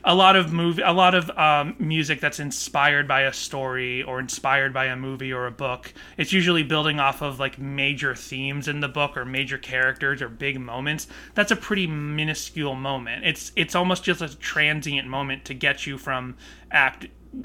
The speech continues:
you know, through act one. She goes, she sees Narnia exist, she tries to bring everybody back, nobody believes her,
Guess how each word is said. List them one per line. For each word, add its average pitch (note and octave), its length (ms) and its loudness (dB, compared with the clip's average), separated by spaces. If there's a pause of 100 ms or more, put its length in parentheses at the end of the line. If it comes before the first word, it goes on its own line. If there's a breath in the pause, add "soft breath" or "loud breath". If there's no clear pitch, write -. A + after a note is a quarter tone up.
(140)
you D3 160 0
know, C3 120 -4
through D#3 380 -2
act B2+ 240 0
one. C#3 440 -2 (280 loud breath)
She - 220 2
goes, D3 300 4
she - 140 2
sees D3+ 260 -2
Narnia C#3+ 380 2
exist, C3 300 -2
she - 100 -8
tries C#3 240 0
to C#3 80 -8
bring C3 180 -2
everybody B2+ 360 -4
back, B2 300 0
nobody B2+ 300 -8
believes B2+ 400 -8
her, A#2+ 220 -4